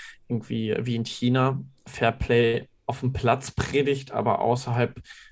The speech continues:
Fair Play für Menschen, auch Bekannte, die man halt über die Jahre durchs Internet kennenlernt, nicht zählt. Also ich habe eben Uiguren angesprochen, das gilt aber auch für Anwälte, die Menschenrechte und alles Mögliche vertreten. Ja, in China die Meinungsfreiheit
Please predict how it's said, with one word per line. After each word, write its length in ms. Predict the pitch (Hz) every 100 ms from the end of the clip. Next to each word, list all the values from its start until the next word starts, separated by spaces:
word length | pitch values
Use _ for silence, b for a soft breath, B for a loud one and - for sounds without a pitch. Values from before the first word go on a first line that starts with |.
| B
Fair 180 | - 127
Play 320 | - 120 120
für 140 | 123
Menschen, 760 | 117 113 123 - 123 120 113 107
auch 360 | 110 104 - -
Bekannte, 760 | 131 - - 101 127 - 131 131 B B
die 60 | 117
man 140 | 117
halt 100 | 117
über 140 | 120 113
die 80 |
Jahre 240 | 113 123 135
durchs 140 | 127
Internet 380 | - 185 135 107
kennenlernt, 340 | - 113 110
nicht 380 | 123 131 135 -
zählt. 380 | - 98 95 104
Also 320 | 113 110 113 b b b
ich 100 | -
habe 120 | -
eben 140 | 120
Uiguren 440 | - 127 120 135 143
angesprochen, 520 | 135 135 - 120 131
das 180 | - -
gilt 260 | 120 131
aber 180 | 131 123
auch 120 | 107
für 200 | - 117 117 B B B
Anwälte, 500 | 107 135 135 123 113
die 140 | 113
Menschenrechte 680 | 110 135 - 131 123 123 -
und 80 | -
alles 280 | 117 120 123
Mögliche 380 | 151 - -
vertreten. 500 | - 110 - 110 -
Ja, 160 | 98 95
in 100 | 123
China 360 | 131 147 147 135
die 100 | 104
Meinungsfreiheit 760 | 110 156 135 - 123 139 135